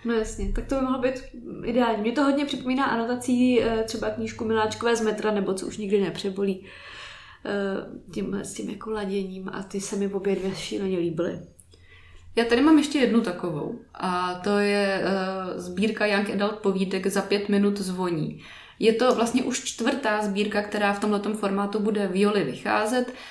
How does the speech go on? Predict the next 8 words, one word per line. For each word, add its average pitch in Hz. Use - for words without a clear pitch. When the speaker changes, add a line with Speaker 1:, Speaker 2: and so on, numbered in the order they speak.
Speaker 2:
Eh, 196
jejím 220
společným 233
tématem 208
je 202
teďka 220
školní 196
prostředí. 190